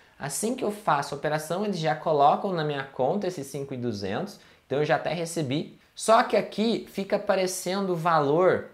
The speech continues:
da vida da opção. Ou seja, eu monto um combinado, se chegar lá no dia do vencimento, é conforme eu te ensinei. Antes de chegar à data final, o valor fica variando e conforme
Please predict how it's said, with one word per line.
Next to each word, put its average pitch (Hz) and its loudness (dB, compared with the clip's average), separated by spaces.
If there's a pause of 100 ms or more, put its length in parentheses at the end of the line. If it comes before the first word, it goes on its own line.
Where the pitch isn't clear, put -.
da 165 4
vida 196 0
da 214 6
opção. 120 -2 (300)
Ou 185 2
seja, 107 -2 (240)
eu 151 0
monto 220 4
um 214 0
combinado, 196 2 (440)
se - -6
chegar 202 4
lá 143 4
no 127 -8
dia 147 0
do 208 2
vencimento, 143 -2
é 135 -8
conforme 160 0
eu 165 -2
te 180 -8
ensinei. 151 -4 (240)
Antes 233 4
de 185 -4
chegar 156 0 (120)
à 131 0
data 135 2
final, 123 2 (200)
o 165 -2
valor 175 6
fica 180 -2
variando 156 2
e 123 -6
conforme 196 2